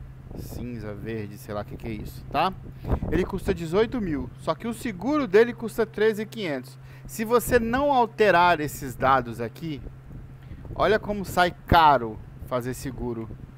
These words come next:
no jogo, ó. Chevetinho verde, dezoito mais treze dá vinte,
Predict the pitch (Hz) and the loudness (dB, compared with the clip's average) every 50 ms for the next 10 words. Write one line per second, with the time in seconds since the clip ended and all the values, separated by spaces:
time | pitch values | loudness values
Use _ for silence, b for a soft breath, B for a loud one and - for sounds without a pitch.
0 | - - - - - - 113 113 120 123 107 110 107 101 104 - - - - - | -20 -20 -20 -18 -14 -12 -10 -8 -8 -8 -6 -6 -8 -8 -8 -10 -10 -12 -16 -12
1 | - 104 92 - - - - - - - - - - - - - - 117 110 113 | -10 -10 -10 -10 -12 -14 -18 -20 -20 -20 -20 -20 -20 -20 -20 -16 -14 -12 -10 -8
2 | 120 120 131 131 - 143 147 151 143 147 165 185 208 220 233 247 226 233 262 254 | -8 -10 -10 -10 -10 -8 -8 -8 -6 -2 2 2 4 4 2 0 -2 -6 -10 -12
3 | B B B B B B B - 139 180 220 208 147 147 147 131 117 117 127 127 | B B B B B B B -10 -6 -4 -4 -4 -2 0 0 0 0 0 -4 -6
4 | 123 135 139 135 120 - - - - 196 208 226 233 208 - - - 113 113 107 | -6 -4 -4 0 0 0 0 2 2 4 6 8 8 8 6 4 0 -4 -6 -8
5 | - - - B B B B B B B - 113 110 127 131 127 127 127 127 123 | -10 -12 -14 B B B B B B B -14 -8 -2 0 2 2 4 4 2 2
6 | 123 123 120 120 117 113 110 110 - - - 123 135 143 156 160 165 160 - - | 2 2 2 0 0 -2 -4 -8 -12 -12 -10 -8 -8 -6 -6 -6 -8 -10 -12 -14
7 | - - - - - 170 170 170 165 165 165 165 160 160 160 | -16 -16 -14 -14 -12 -10 -10 -8 -8 -8 -8 -8 -8 -8 -10